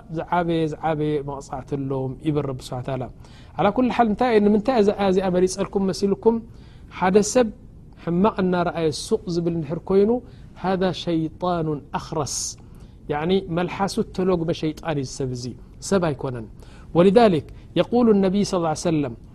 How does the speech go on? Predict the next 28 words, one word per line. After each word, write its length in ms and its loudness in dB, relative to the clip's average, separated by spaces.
በሊጉ 560 2
ዓኒ 380 0
ወለው 300 -2
ኣያ፣ 240 -6
ኣነ 220 0
መውት 360 2
ኣለኹ 320 -2
ይኸይድ 340 -2
ኣለኹ 260 -6
ኣብዚ 220 -6
ዱንያ። 320 -4
እዚ 180 0
ኩሉ 300 2
ናተይ 300 4
ሓዲትን 560 2
ታዕሊማትን 760 0
ሸርዒ 340 -6
ናተይን 460 2
በብትኽእልዎ 920 6
ወላ 220 2
ሓንቲ 440 -2
ሓዲስ 400 -2
ሓንቲ 320 0
ቁም 200 0
ነገር 260 2
እኳ 140 -6
ኣብጽሑለ 460 -4
ኢሎም። 240 -4